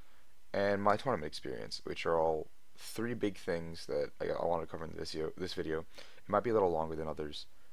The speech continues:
but if you guys stick with me to the end, I promise you'll have a good time. So let's start off with the deck.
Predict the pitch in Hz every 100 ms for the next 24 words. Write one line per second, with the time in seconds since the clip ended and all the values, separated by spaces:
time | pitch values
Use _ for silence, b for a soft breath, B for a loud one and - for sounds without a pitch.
0 | b - 67 - - - 78 - 104 95
1 | - 92 - 90 101 98 85 80 - 87
2 | 82 85 82 73 78 - - - - -
3 | b b b b b b - - 110 104
4 | - 92 - 80 -